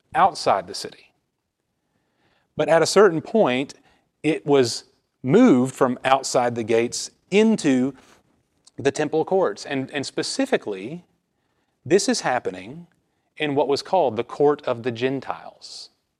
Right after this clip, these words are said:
The Court of the Gentiles, the outer courts of the temple, which were reserved for non-Israelites to be able to come and pray. And so the outer courts existed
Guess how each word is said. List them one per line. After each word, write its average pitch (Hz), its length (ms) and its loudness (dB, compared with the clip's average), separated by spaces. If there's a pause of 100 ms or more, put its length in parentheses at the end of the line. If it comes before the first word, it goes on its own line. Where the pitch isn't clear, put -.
(540)
The 123 100 -4
Court 233 420 2
of 170 120 -2
the 156 80 0
Gentiles, 131 880 -6 (320)
the 143 220 -4
outer 208 420 2
courts 156 400 0
of 151 80 -2
the 139 100 -2
temple, 135 480 -6 (920)
which 147 200 -2
were 147 160 4
reserved 131 640 0
for 123 180 -4
non-Israelites 127 1700 -4 (420)
to 143 100 -6
be 131 180 0
able 165 280 0
to - 140 -10
come 101 440 -4 (400)
and 139 180 -6
pray. - 600 -6 (1000)
And 139 80 -8
so 165 100 0
the 143 160 0
outer 196 260 4
courts 190 300 2
existed 127 840 -4